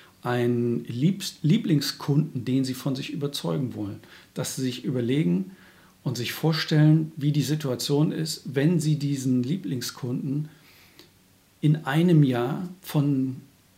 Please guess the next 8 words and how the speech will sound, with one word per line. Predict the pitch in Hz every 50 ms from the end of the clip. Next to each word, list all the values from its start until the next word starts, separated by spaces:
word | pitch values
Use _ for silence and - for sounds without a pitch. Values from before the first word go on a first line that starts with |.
| _ _ _ _ _
Ihrer | - 170 175 170 151 131
Leistung | 123 123 135 160 151 - - - 147 147
überzeugt | - 143 131 143 135 - - 202 202 196 - -
haben | - - -
und | - 139 -
Sie | 139 147
den | 143 147 135 -
Auftrag | - 160 156 156 - - - 139 123 123 127 -